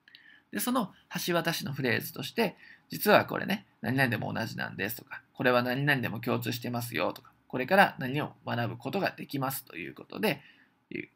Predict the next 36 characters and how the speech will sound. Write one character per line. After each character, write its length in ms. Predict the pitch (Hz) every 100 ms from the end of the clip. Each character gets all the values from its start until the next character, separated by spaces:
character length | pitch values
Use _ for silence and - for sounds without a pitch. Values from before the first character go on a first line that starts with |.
| _
ま 120 | 180 180
あ、 20 |
こ 100 | 156
の 80 | 113
結 320 | 135 - 175
び 100 | 170
つ 100 | -
け 100 | 214
を 100 | 156
行 80 | -
う 20 |
わ 200 | - -
け 60 | -
で 60 |
す。 80 | - _ _ -
例 80 | 110
え 20 | 175
ば 80 |
ね、 80 | 135
Yahoo 300 | 131 123 123
ニ 100 | 104
ュ 20 | 76
ー 20 |
ス 40 |
で 80 | -
高 220 | - 135
校 160 | 120 117
野 160 | 101
球 180 | - 71
の 100 | -
話 300 | - - -
か 100 | -
ら、 240 | 208 - -
例 100 | 113
え 20 |
ば 160 | 82